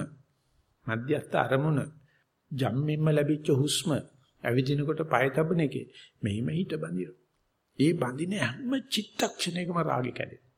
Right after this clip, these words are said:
ඒ බඳින හැම, ය-, තබන තබන පීවරේ වම දකුණ දන්න හැම චිත්තක්ෂණයකම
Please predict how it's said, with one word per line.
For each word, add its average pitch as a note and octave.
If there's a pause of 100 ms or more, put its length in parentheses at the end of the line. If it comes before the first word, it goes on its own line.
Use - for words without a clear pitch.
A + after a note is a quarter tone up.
(260)
ඒ E3
බඳින E3
හැම, D#3
ය-, -
තබන E3
තබන F#3
පීවරේ E3+
වම D3+
දකුණ D#3+
දන්න E3+
හැම F3+ (100)
චිත්තක්ෂණයකම C#3+